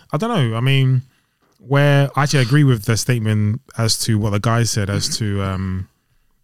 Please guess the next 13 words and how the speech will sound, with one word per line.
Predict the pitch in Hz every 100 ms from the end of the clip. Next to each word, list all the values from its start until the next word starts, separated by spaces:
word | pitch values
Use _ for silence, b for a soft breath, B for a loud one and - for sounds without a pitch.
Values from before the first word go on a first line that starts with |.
| _ -
um, | 104 101
if | 101
you | 113
have | 110
a |
passion, | - 123 - 110
follow | 101 120 113
the | 104
passion, | 98 107 - 95 95
but |
if | 101
you | 104
don't, | 98 107 98 104